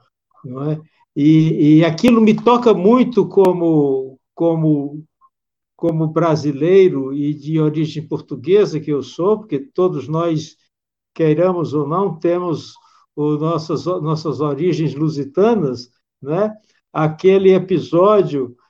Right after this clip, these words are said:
em que Nosso Senhor Jesus Cristo apareceu em Ourique a Dom Afonso Henriques, né? Então, aquilo ali foi o, o, o verdadeiro batismo, não só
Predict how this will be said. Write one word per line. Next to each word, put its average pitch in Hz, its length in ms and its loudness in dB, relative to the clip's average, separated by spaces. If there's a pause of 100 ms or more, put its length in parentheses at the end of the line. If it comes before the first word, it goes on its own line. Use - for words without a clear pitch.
(180)
em 165 420 -4
que 151 640 0
Nosso 160 380 -6
Senhor 165 140 -2
Jesus 147 360 -4
Cristo 175 360 -10
apareceu 160 600 -4
em 160 60 -2
Ourique 160 440 -2
a 151 40 0
Dom 147 200 -4
Afonso 131 400 -10
Henriques, 117 500 -12 (680)
né? 156 320 -10 (420)
Então, 180 440 -4
aquilo 170 560 -4
ali 156 220 -2
foi 175 460 0
o, 165 60 -4
o, 151 1080 -6
o - 20 -12
verdadeiro 156 640 -4
batismo, 156 1160 -2 (400)
não 220 200 2
só 208 760 2